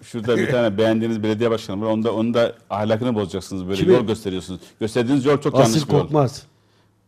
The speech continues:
Speaker 2: Asil azmaz, bal kokmaz Nihat Toklu.
Speaker 1: Evet.
Speaker 2: Tuz da kokmaz.
Speaker 1: Kokmasın
Speaker 2: Sen
Speaker 1: bunlar.
Speaker 2: merak etme.
Speaker 1: Kokmasın, kokmasın
Speaker 2: Eğer
Speaker 1: bunlar.
Speaker 2: bir insanın ruhunda asalet varsa ve asilse ve de onun geldiği kültür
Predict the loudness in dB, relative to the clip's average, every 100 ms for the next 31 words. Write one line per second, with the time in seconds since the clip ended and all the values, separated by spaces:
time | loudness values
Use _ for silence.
0 | _ -6 -6 -2 -2 0 0 -2 -4 -14
1 | -20 _ -6 -4 -4 -8 -6 -6 -6 -8
2 | -8 -10 -16 -16 -20 -20 -16 -12 -12 -12
3 | -8 -4 -2 -2 -4 -10 -12 -14 -18 _
4 | -10 -10 -8 -10 -10 -4 -2 0 0 0
5 | 2 0 -2 -8 -10 -10 -12 -12 -12 -12
6 | -2 4 4 4 2 0 2 2 2 0
7 | -2 2 4 4 4 2 2 4 2 4
8 | 2 2 4 2 0 -4 -2 -4 -6 _
9 | _ -20 -20 -20 4 6 8 6 4 2
10 | 2 4 4 4 6 8 8 4 0 0
11 | 4 2 2